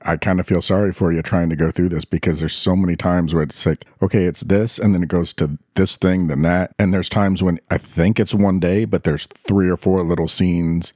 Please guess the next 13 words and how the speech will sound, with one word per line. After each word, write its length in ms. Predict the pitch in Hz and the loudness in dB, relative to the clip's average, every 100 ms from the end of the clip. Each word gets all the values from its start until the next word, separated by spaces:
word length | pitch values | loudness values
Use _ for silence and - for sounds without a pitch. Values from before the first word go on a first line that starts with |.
| _ _ - | _ _ -2
But 100 | 90 | -2
I 60 | |
think 340 | 80 - 123 143 | -2 0 0 2
our 120 | 82 | -2
first 640 | - - 92 120 139 - | -4 -4 0 0 -2 -6
thing 440 | - - 90 82 85 | -4 0 0 2 -2
that 100 | 82 | -2
we 100 | 85 | -2
see 280 | - 87 - | 0 0 0
after 320 | 107 - 90 | -2 0 0
that 280 | 82 80 - | 0 -2 -2
is 300 | 82 78 - - | -2 -2 -6 -6
just 560 | - 82 78 - - | -2 0 0 -4 -6